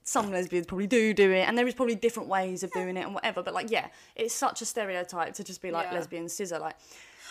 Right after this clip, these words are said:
Speaker 2: I'm curious as to where that stereotype came from.
Speaker 1: Straight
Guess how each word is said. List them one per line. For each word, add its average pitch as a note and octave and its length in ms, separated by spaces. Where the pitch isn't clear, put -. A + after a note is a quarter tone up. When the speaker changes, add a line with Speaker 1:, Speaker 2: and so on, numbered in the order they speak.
Speaker 2:
I'm D#4 160
curious D#4+ 300
as C#4+ 100
to C4 80
where G#3 380
that - 280
stereotype G#3 580
came F#3+ 360
from. G#3 460
Speaker 1:
Straight - 600